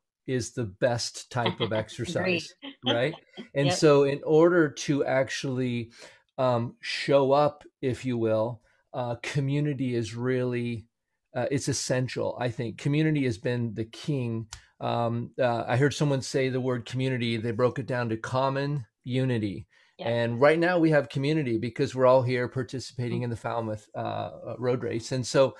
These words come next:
Speaker 1: uh, one of the things about having a roller and being indoors and having the beauty of virtual is we can work out with people all over the world
Speaker 2: Yeah.
Speaker 1: and have that community that you may not have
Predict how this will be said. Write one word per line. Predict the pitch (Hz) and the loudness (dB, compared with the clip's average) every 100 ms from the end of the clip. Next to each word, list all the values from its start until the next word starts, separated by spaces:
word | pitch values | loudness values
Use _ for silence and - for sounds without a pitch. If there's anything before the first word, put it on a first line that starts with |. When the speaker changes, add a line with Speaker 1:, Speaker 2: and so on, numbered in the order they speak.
| - - - - | -18 -20 -20 -6
Speaker 1:
uh, | 131 127 | 2 2
one | 127 151 | 4 4
of | 156 | 4
the | 139 | 2
things | 131 147 139 113 | 0 0 0 0
about | 120 120 | 0 0
having | 131 131 131 | 0 -2 -2
a | 117 | 0
roller | 127 135 127 123 | 4 4 4 0
and | 120 120 110 | -2 -6 -4
being | 135 131 | -4 -2
indoors | 123 120 123 127 117 117 | -4 -2 0 2 2 0
and | 120 123 | -4 -2
having | 127 127 123 123 | 0 -2 -2 -2
the | 113 | -2
beauty | 107 131 127 127 | -2 -2 0 0
of | 113 117 101 - - 117 | 0 0 -2 -16 -18 -4
virtual | 123 147 - 135 117 113 - - - | 0 0 0 0 2 0 -2 -16 -12
is | 135 | -8
we | 127 151 | -4 -4
can | 151 135 | -4 -4
work | 127 131 135 | -2 0 0
out | 120 | 0
with | 123 - | -2 -4
people | 135 - 131 | -6 -2 -2
all | 120 120 | 0 0
over | 123 113 | 0 -2
the | 110 | -4
world | 104 143 131 117 120 _ | 0 2 4 2 -2 _
Speaker 2:
Yeah. | 156 - 131 | -14 -10 -4
Speaker 1:
and | 127 127 127 - - | 0 0 -2 -6 -14
have | - 135 135 127 | -8 -2 -2 0
that | 120 - | 0 -2
community | - 127 123 151 139 120 113 | -6 -6 -2 -2 -2 -2 -2
that | 120 113 | -4 -6
you | 135 | -6
may | 120 123 139 175 | -4 -4 -2 0
not | 156 135 131 | 0 -2 -4
have | 98 139 151 123 110 113 - | -4 -4 -2 -2 -4 -6 -10